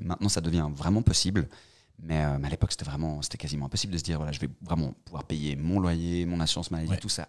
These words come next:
Speaker 1: avec juste l'impro. » Non. Donc, je me suis dit, « Bah, tiens, faisons une école de théâtre » parce que le, le, je me sentais appelé par ça aussi. Je sentais
Speaker 2: Ok.
Speaker 1: que c'était un besoin, euh, de faire du théâtre, une nécessité. Et, euh,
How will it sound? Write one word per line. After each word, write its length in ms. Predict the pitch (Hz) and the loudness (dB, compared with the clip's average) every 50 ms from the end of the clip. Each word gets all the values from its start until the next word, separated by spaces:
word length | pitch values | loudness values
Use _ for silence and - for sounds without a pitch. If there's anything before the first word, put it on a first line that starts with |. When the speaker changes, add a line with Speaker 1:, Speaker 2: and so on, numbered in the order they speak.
| - - | -4 -2
Speaker 1:
avec 300 | 95 92 92 95 90 90 | -2 0 2 2 2 2
juste 280 | 90 107 123 113 - 92 | 2 2 2 2 2 2
l'impro. » 340 | 92 87 - - 104 117 - - - - - - - - - - - | 2 2 2 2 2 0 0 -6 -12 -14 -14 -14 -14 -16 -16 -12 -8
Non. 180 | 82 82 - - - | -6 -6 -6 -6 -4
Donc, 180 | 82 92 87 90 | -4 -2 0 2
je 80 | 95 | 2
me 60 | 95 | 4
suis 180 | 90 - - 95 | 4 4 2 2
dit, « 200 | 87 107 110 113 | 4 4 4 4
Bah, 240 | 98 85 80 78 78 | 4 2 2 0 0
tiens, 160 | - - 107 | 0 0 -2
faisons 220 | 104 - 82 87 85 | 0 -2 -2 -2 -2
une 60 | 82 | -2
école 160 | 80 - 82 | -2 -2 -4
de 60 | 78 | -6
théâtre » 300 | - - - - - - - | -4 -4 -4 -6 -6 -6 -6
parce 160 | - 78 - | -4 -4 -4
que 100 | - - | -2 -4
le, 200 | 76 73 73 76 73 | -6 -4 -4 -6 -6
le, 140 | 73 71 71 - _ _ - | -6 -8 -8 -10 _ _ -10
je 140 | 82 85 | -6 -4
me 80 | 80 76 | -4 -2
sentais 340 | - - 73 71 - 76 73 | -2 -2 -2 -2 -4 -6 -6
appelé 260 | 73 - - 87 87 | -6 -6 -6 -8 -6
par 200 | - 85 76 - | -6 -6 -4 -4
ça 180 | - 82 73 76 | -4 -4 -4 -2
aussi. 320 | 73 - - 87 87 90 - - | -2 -2 -2 -2 -4 -8 -12 -10
Je 100 | - - | -6 -4
sentais 160 | - 104 - 90 | -4 -4 -4 -4
Speaker 2:
Ok. 40 | - | -6
Speaker 1:
que 60 | - | -6
c'était 120 | - - 78 | -6 -6 -6
un 80 | 76 | -6
besoin, 520 | 76 - 98 98 90 87 90 82 85 85 - - - - - 82 87 80 | 4 4 4 6 6 4 2 2 2 0 -2 -6 -14 -20 -20 -14 -6 -2
euh, 240 | 78 76 76 73 73 76 78 78 80 80 78 - | 0 0 0 0 -2 -4 -6 -8 -10 -12 -14 -14
de 60 | 80 | -12
faire 160 | 78 - 80 | -6 -6 -6
du 120 | 78 76 - | -6 -6 -8
théâtre, 360 | - 80 82 98 - - - _ _ _ _ _ _ _ _ _ _ _ - | -6 -6 -6 -6 -6 -10 -16 _ _ _ _ _ _ _ _ _ _ _ -16
une 120 | 85 87 | -12 0
nécessité. 680 | 90 107 110 - 117 110 - - 95 - - 82 78 - - _ - - - - _ _ _ _ _ _ _ _ _ _ _ | 2 4 4 6 4 4 2 0 -2 -4 -4 -6 -6 -6 -10 _ -20 -20 -20 -20 _ _ _ _ _ _ _ _ _ _ _
Et, 220 | 95 92 90 90 | 2 4 4 4
euh, 280 | 87 85 85 85 82 | 4 4 4 2 2